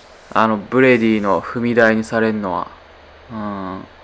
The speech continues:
ランキング自分の方が上とはいえ、多分、踏み台として多分、組まれてますね、これは。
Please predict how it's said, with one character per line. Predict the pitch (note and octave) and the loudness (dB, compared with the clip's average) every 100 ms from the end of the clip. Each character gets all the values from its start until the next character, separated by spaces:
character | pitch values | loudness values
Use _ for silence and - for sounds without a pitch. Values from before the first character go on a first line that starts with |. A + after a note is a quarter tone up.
| - - - - | -20 -20 -8 4
ラ | C#3+ | 6
ン | E3 | 6
キ | E3+ F3 | 2 0
ン | F3 | 2
グ | E3+ | 2
自 | D3+ | 2
分 | D3+ D#3+ | 2 2
の | |
方 | D#3 | 4
が | A#2+ | 6
上 | B2+ C3 | 6 4
と | C3 | 6
は | A#2 | 4
い | G2+ G2 | 4 0
え、 | F2 - - - - - - - - - - - - | -2 -6 -16 -20 -20 -20 -20 -20 -20 -20 -20 -20 -14
多 | - C#3 | 0 2
分、 | C3 G#2+ F#2 - - - - - - - - - - | 4 2 0 -8 -20 -20 -20 -20 -20 -20 -20 -20 -16
踏 | - B2+ | -6 0
み | C3 | 2
台 | B2 B2 B2 F3 - - - - - - - - - - - | 6 6 6 0 -12 -20 -20 -20 -20 -20 -20 -20 -20 -18 -4
と | A2 | -4
し | - | -4
て | G2 | 0
多 | A#2 | 2
分、 | G#2+ G#2 C2+ - - - | 2 0 -4 -12 -20 -16
組 | - B2 | -8 2
ま | A#2 A2+ | 4 6
れ | |
て | A2 A2+ | 4 0
ま | A2 | 0
す | A2 | 0
ね、 | B2 B2+ | 0 0
こ | G#2+ | 2
れ | F#2+ | 2
は。 | F#2 F#2+ | 4 0